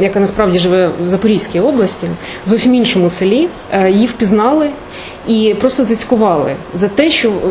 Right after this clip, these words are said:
вона, вона знялася в власному підвалі в Запорізькій області, де ніхто нікого не бомбив. І вона грала на публіку, як вона ховається в підвалі.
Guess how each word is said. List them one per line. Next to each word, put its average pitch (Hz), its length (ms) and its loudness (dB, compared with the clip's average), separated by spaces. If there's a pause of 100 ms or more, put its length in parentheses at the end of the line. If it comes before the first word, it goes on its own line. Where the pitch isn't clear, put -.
(120)
вона, 226 460 2
вона 240 160 4
знялася 240 440 2
в 208 40 -2
власному 208 400 2
підвалі 302 540 2
в 254 60 -2
Запорізькій 214 480 0
області, 262 440 2
де 190 120 0
ніхто 208 260 2
нікого 208 280 2
не 196 120 4
бомбив. 190 420 2 (420)
І - 80 0
вона 285 340 4 (300)
грала 226 320 2
на 214 100 2
публіку, 285 340 2
як 208 100 0
вона 220 160 2
ховається 220 520 0
в 196 120 -10
підвалі. 151 360 -2